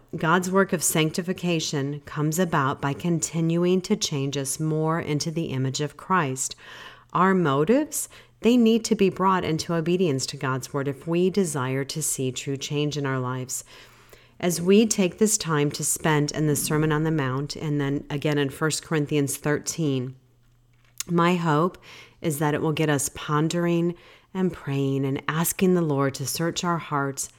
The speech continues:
and our heart motives on why we do what we do and how we judge the motives of others. So let's start digging in here today. So our motives,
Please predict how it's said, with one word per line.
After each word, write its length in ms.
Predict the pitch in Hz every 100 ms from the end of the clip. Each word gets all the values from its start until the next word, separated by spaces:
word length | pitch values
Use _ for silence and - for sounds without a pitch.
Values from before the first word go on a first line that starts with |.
| _ _
and 360 | 208 196 196 196
our 160 | 196 190
heart 300 | 165 190 -
motives 560 | 151 135 135 131 131 - - - -
on 240 | 156 143
why 280 | 143 143 156
we 220 | 170 202
do 180 | 190 190
what 180 | 190 -
we 140 | 202
do 460 | 170 147 135 131 139 - _ _
and 160 | 156 147
how 280 | - 143
we 220 | 143 170 165
judge 380 | 143 131 131
the 100 | -
motives 480 | 143 127 120 127 127
of 140 | 147 -
others. 600 | 170 170 139 131 - - - - - - _
So 220 | - 160
let's 300 | 151 180 190
start 360 | - - 156 -
digging 400 | 151 139 147 139
in 140 | 139
here 220 | 127 135
today. 540 | 127 - 131 123 120 143
So 280 | - 151 -
our 200 | 202 240
motives, 680 | 220 139 147 180 202 202